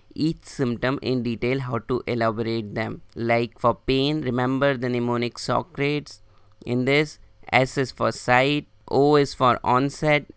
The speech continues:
Pain could be, uh, sudden in case of perforation, or could be of, uh, rapid in pancreatitis or any obstruction,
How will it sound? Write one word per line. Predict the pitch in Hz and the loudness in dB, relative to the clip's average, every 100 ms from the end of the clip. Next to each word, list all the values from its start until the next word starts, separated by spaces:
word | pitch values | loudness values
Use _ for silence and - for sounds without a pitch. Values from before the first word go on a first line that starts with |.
| - | -2
Pain | 147 165 185 | 0 2 0
could | 175 151 | -2 -4
be, | 151 156 123 - | -2 -2 -4 -4
uh, | 120 117 113 113 | 0 2 2 0
sudden | 110 - 127 135 139 143 | -2 2 4 4 2 0
in | - 127 120 | -2 -4 -4
case | 127 120 123 | -4 -4 -4
of | 107 | 0
perforation, | 120 117 - 131 127 123 131 123 123 127 - | 0 0 0 -2 -2 -2 -4 -4 -6 -8 2
or | 131 | 2
could | 135 143 123 | 4 -2 -2
be | 131 | 0
of, | 127 - | 0 -2
uh, | 120 120 | -2 0
rapid | 120 123 - 139 139 127 | 4 4 4 2 0 0
in | 127 123 | -4 -4
pancreatitis | 117 120 120 139 120 127 110 127 123 - | 0 -2 -2 -4 -2 -2 0 -2 -2 -4
or | 117 117 | -2 -2
any | 113 113 | -2 -2
obstruction, | 117 - 123 120 - 123 120 | -4 -6 -6 -6 -6 -4 -4